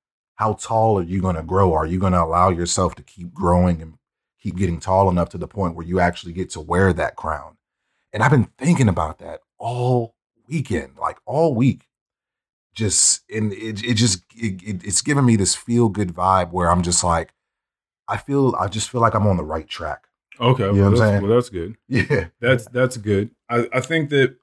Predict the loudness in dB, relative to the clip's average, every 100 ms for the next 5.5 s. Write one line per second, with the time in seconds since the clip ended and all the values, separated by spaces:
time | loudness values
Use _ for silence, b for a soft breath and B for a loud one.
0 | _ _ 0 0 0 0 2 2 2 0
1 | 0 -2 0 2 2 4 4 4 2 2
2 | 2 2 0 0 2 4 4 2 0 -2
3 | -2 -2 0 2 4 2 0 0 0 -2
4 | -2 -4 -2 -4 -2 -2 -2 -2 -2 -2
5 | -4 -8 -6 -6